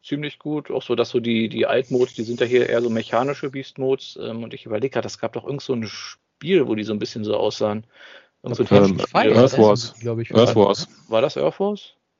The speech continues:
Speaker 2: Da sahen
Speaker 3: Könnte
Speaker 2: sie ein
Speaker 3: auch bei
Speaker 2: bisschen so
Speaker 3: beiden
Speaker 2: aus, ne?
Speaker 3: gewesen sein.
Speaker 2: Mhm.
Speaker 3: Weil ich meine, den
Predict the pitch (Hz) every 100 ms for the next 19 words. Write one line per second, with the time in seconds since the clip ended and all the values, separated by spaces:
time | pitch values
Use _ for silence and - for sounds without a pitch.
0 | _ _ _ _ _ _ _ _ _ -
1 | 113 110 151 214 214 - 147 131 190 214
2 | 131 107 117 113 113 107 110 110 120 -
3 | _ _ _ _ 113 117 120 _ _ _
4 | _ _ _ - - - 120 123 135 180
5 | 220 170